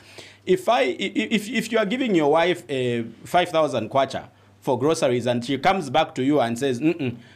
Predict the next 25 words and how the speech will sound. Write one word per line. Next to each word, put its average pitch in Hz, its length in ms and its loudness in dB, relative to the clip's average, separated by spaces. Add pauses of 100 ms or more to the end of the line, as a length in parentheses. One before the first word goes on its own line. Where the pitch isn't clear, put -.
(120)
manje, 139 500 2
things 147 260 2
are 117 120 4
really 135 220 2
tough. 120 380 -4 (200)
You 143 160 2
need 180 140 4
to 139 100 -2
give 143 160 2
me 135 160 2
this." 120 340 -2
Well, 202 160 0
what 233 120 4
are 220 60 4
you 214 120 2
doing 180 300 4
as 135 120 -2
a, 139 180 4
as, 139 140 0
as 143 160 0
the 151 80 0
head 175 160 2
of 131 100 -2
the 135 100 2
house? 139 280 -4